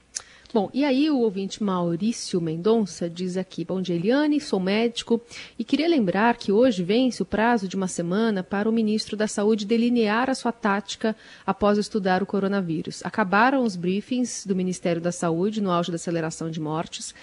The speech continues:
e tanta coisa aconteceu na política que estamos até esquecendo disso." Então ele quer saber se você ficou sabendo de algo após essas duas semanas de estudo intenso e fim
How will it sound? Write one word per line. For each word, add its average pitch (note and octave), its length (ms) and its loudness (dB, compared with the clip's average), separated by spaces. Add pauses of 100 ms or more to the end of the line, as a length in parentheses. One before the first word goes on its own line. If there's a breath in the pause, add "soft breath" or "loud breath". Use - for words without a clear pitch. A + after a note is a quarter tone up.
(240 loud breath)
e G3 60 -4
tanta C4 260 2
coisa A#3+ 260 2
aconteceu G3+ 360 -2
na F3+ 100 -2
política G3+ 540 0
que - 80 -8
estamos A3 300 0
até A#3 180 0
esquecendo C4 580 -2
disso." G3+ 400 -4 (500 loud breath)
Então A3+ 220 0
ele B3+ 100 2
quer B3 140 -2
saber A3+ 220 2
se - 80 -2
você A#3+ 180 0
ficou - 180 -2
sabendo A#3+ 320 4
de A3 140 2
algo G#3+ 340 4
após F#3 280 0
essas F#3+ 240 -4
duas G3 220 4
semanas F3+ 440 0
de E3+ 80 -4
estudo F#3 320 -4
intenso F#3+ 680 0
e F#3 80 -4
fim G3 420 -4